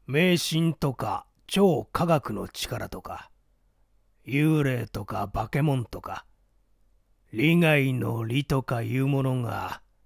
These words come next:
挟まったり引っかかったりしているのを発見したかね？」「君が検査した時に。」「それは、そんなことはありません。この船の機械は全部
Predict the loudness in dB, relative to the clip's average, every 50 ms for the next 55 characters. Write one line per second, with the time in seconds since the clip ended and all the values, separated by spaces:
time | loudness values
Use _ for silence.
0 | _ _ _ _ _ _ _ -6 -4 -4 -2 0 0 2 2 2 0 -2 _ _
1 | -6 -6 -6 -6 -10 -12 -12 -14 -14 -16 -16 _ -2 -2 0 2 0 -2 -2 _
2 | -8 -8 -6 -8 -10 -10 -12 -10 -8 -6 -6 -4 -4 -4 -6 -6 -8 -10 -12 -12
3 | -12 -12 -12 -14 -16 -18 _ _ _ -6 -6 -6 -6 _ _ -6 -4 -2 -2 -2
4 | -2 -4 -6 -6 -8 -8 -8 -8 -10 -10 -10 -6 -4 -4 -6 -6 _ _ _ _
5 | _ _ _ _ _ _ _ _ _ _ _ _ _ _ _ _ _ _ _ _
6 | _ _ _ _ -8 -6 -4 -2 -2 -2 -2 -2 -2 -4 -4 -4 -6 -6 -4 0
7 | 0 0 0 -2 -4 -8 -8 -8 -8 -8 -8 -10 -10 -6 -6 -6 -6 -6 -10 -12
8 | -12 -14 -16 -18 -18 -18 _ _ _ _ _ _ _ _ _ _ _ _ _ _
9 | _ _ _ _ _ _ _ _ _ _ _ _ _ _ _ _ _ -14 -12 -10
10 | -8 -6 -4 0 4 6 6 8 6 6 4 0 -8 _ _ _ _ _ _ _
11 | _ _ _ _ _ -12 -10 -8 -4 0 2 4 4 6 6 6 8 8 6 6
12 | 4 0 -2 -4 -4 -4 -4 -4 -4 -2 -2 -2 -4 -4 -6 -8 -12 -16 _ _
13 | _ _ _ _ _ _ _ _ _ _ _ 4 6 8 8 8 8 8 6 6
14 | 6 4 2 2 4 6 6 6 6 4 4 4 6 6 6 6 6 4